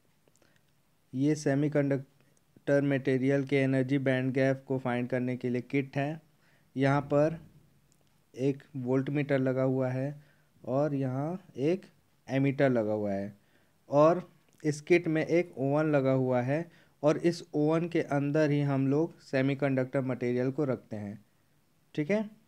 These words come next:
इस ओवन से होकर एक थर्मामीटर लगा हुआ है जिसकी सहायता से हम लोग टेम्परेचर को मेजर करते हैं। तो इस ओवन में हम लोग जर्मेनियम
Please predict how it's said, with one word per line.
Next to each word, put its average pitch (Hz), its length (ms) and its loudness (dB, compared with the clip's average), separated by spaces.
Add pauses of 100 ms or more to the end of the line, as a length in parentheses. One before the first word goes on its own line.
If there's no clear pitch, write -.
(1160)
इस 180 280 0
ओवन 160 300 2
से 175 140 0
होकर 156 360 2
एक 180 380 -2 (2000)
थर्मामीटर 156 720 2
लगा 143 240 4
हुआ 135 300 4
है 160 280 0 (320)
जिसकी 151 340 -2
सहायता 147 440 2
से 147 140 -2
हम 143 180 0
लोग 175 160 -2
टेम्परेचर 135 520 0
को 131 140 -6
मेजर 120 300 -2
करते 104 300 -10
हैं। 113 220 -12 (720)
तो 185 280 4
इस 175 240 2
ओवन 165 300 4
में 180 160 2
हम 139 240 2
लोग 170 320 2 (400)
जर्मेनियम 147 840 2